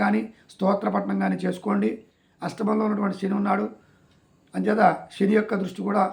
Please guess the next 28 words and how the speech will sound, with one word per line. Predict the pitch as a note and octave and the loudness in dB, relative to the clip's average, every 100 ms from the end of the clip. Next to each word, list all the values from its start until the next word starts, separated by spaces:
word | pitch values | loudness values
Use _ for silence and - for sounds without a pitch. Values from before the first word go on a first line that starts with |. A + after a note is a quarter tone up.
| - | -2
ఈ | F#3 | -2
వీళ్ళ | F#3+ F#3+ | -2 0
మీద | F#3+ F#3 | -2 -2
పడుతోంది. | F3+ G3 G3 A3 - _ _ - | -2 -2 0 -2 -4 _ _ -10
ఆ | - - - - | -2 0 -2 -2
దోషం | F#3+ F3+ G3+ | -2 0 -2
లేకుండా | G3 F#3+ F3 D#3 - - _ _ _ _ _ _ _ _ _ _ _ _ _ _ _ _ _ _ _ _ _ _ - | -2 -2 -2 -2 -2 -12 _ _ _ _ _ _ _ _ _ _ _ _ _ _ _ _ _ _ _ _ _ _ -4
షష్టమంలో, | F3 - G#3+ A3+ A3 A3 E3+ | -4 -2 -2 0 -2 -4 -6
అష్టమంలో | A#3+ G#3 G#3+ G#3+ | -6 -2 0 0
ఉన్నటువంటి | G#3 G3 F#3+ | 0 -4 -2
శని | G3 | 0
వల్ల | G#3 G#3+ F3+ - - _ | 2 4 2 0 -12 _
కూడా | G#3 G#3 | 0 2
ఇబ్బందులు | E3+ G3 G3+ G3 | 2 2 2 2
వీళ్ళకు | F#3+ F#3+ | 0 0
ఉన్నాయి. | G#3+ A#3 - _ _ | 0 0 -8 _ _
అంచేత | G#3 G#3+ A3 F#3+ F#3 - | -4 0 2 2 2 0
ఆ | G3 | 0
శని | - G#3+ A#3 | 0 0 0
వల్ల | A3+ A3 | 2 2
వచ్చేటువంటి | G#3+ G#3+ G#3+ G#3 G3+ F#3 - - - | 0 0 0 0 -2 -4 -12 -16 -6
ఇబ్బందుల | F#3 A3 A3 G#3+ | 0 2 2 2
నుంచి | G3+ G#3 F#3 - - - D#3+ | 2 2 0 -2 -14 -2 2
బయటపడడానికి | G#3 G3+ F#3 F#3+ G3 G#3 F#3 E3+ - _ _ _ _ G#3+ | 4 2 2 2 2 2 0 -2 -12 _ _ _ _ -4
వీళ్ళు | G#3 F#3 - - - - F#3 | -2 -2 -6 -16 -20 -4 0
ఆంజనేయ | A#2 A3+ A3 - | 2 2 0 0
స్వామి | G3+ G3 | -2 -2
స్తోత్రాన్ని | - F#3+ F#3 F#3 F#3+ G#3 | 0 0 2 4 4 2